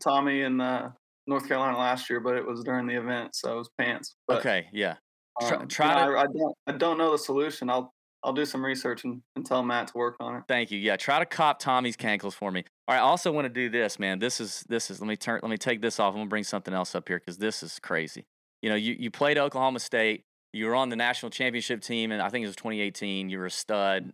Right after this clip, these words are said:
Speaker 2: you know, freshman. I think you went three and oh. Um, a lot of people can go, you know, read a lot about your college career and all that kind of stuff. We're not gonna,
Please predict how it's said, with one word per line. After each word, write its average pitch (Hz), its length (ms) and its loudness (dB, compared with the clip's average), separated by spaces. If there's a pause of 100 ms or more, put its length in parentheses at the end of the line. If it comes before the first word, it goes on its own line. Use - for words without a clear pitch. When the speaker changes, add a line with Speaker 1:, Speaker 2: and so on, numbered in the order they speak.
Speaker 2:
you 92 160 -10
know, 92 120 -4
freshman. 107 420 -2
I 95 60 -2
think 95 160 -10
you 98 60 -6
went 92 120 -8
three 98 220 -2
and 92 80 -2
oh. 90 240 0 (400)
Um, 92 460 2
a - 60 -2
lot 190 160 6
of 156 60 -2
people 143 220 -2
can 123 160 -4
go, 113 360 2
you 120 100 -6
know, 104 200 -2 (100)
read 120 180 -2
a 110 40 0
lot 107 180 4
about 101 180 2
your 95 80 -2
college 120 380 2
career 110 380 2
and 98 100 0
all 98 100 2
that 92 140 2
kind 92 120 -6
of 90 60 -6
stuff. 92 260 -2
We're 101 60 -10
not 95 160 -2
gonna, 90 220 -6